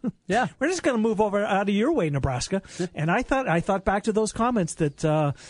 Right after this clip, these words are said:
Speaker 1: "We're gonna, we have to evaluate," what was it again? I wanna
Speaker 2: "We have
Speaker 1: paraphrase.
Speaker 2: to evaluate where Iowa is as a
Speaker 1: Right.
Speaker 2: program."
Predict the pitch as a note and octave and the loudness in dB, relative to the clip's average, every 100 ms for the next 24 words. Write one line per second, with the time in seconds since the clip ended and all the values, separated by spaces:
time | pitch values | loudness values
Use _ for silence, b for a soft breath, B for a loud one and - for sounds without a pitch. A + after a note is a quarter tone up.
0 | B - D3+ F#3 E3+ F#3 F3+ E3+ D3+ C#3+ | B -6 -4 -2 0 0 0 0 2 2
1 | F3 D#3+ D#3+ D#3+ - - F3+ G#3 A3 G#3 | 2 2 0 -2 -10 -6 -4 -2 -2 -2
2 | G#3 G3+ F#3+ G3 E3 F3 D#3+ D#3 C#3+ E3+ | -2 0 0 -2 0 4 4 4 2 4
3 | E3 E3 - D#3 D#3+ G3+ G#3 F#3 F#3+ E3+ | 4 2 0 0 2 4 4 4 4 2
4 | E3 E3 E3+ D#3+ D3+ D3+ D3 C3+ C#3 D3+ | 0 0 2 2 2 2 2 2 2 2
5 | D3+ B2 A#2 G#2 G2 | 2 0 -4 -8 -12